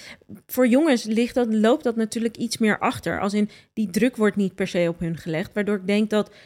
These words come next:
meiden ook iets sneller,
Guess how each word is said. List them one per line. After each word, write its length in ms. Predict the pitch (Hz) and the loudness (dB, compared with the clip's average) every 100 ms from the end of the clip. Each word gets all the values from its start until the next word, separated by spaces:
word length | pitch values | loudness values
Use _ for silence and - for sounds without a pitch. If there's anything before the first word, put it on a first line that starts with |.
| _ _ _ | _ _ _
meiden 480 | 202 202 220 220 - | -2 2 4 2 2
ook 280 | 208 214 - - | 2 0 -2 -10
iets 500 | 214 - - - - | -10 -6 -4 -4 -4
sneller, 840 | - 220 226 233 220 214 214 | 0 2 4 4 4 4 2